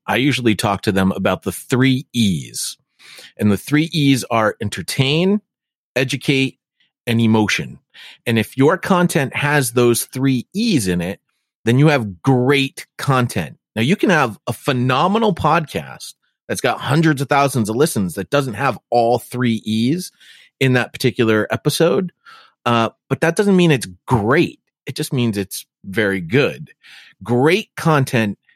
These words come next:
entertains. I mean, that's almost self-explanatory. If, if it's not entertaining,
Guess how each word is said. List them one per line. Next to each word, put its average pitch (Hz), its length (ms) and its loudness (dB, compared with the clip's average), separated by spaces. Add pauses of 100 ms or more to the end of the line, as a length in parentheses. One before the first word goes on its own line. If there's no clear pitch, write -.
(260)
entertains. 123 720 -2
I 123 40 -4
mean, 120 120 0
that's - 500 -4 (440)
almost 135 520 2 (460)
self-explanatory. 104 1400 -2
If, - 240 -8
if - 140 -14
it's - 120 -6
not 170 180 2
entertaining, 131 600 0